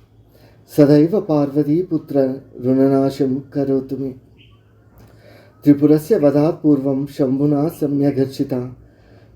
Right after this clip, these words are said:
सदैव पार्वतीपुत्र ऋणनाशं करोतु मे। हिरण्यकशपादीनां वधार्थे विष्णुनार्चिता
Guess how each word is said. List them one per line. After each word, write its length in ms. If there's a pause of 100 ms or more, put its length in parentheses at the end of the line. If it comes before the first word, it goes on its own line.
(100)
सदैव 420
पार्वतीपुत्र 1120 (540)
ऋणनाशं 760
करोतु 520
मे। 120 (640)
हिरण्यकशपादीनां 1400
वधार्थे 720
विष्णुनार्चिता 1120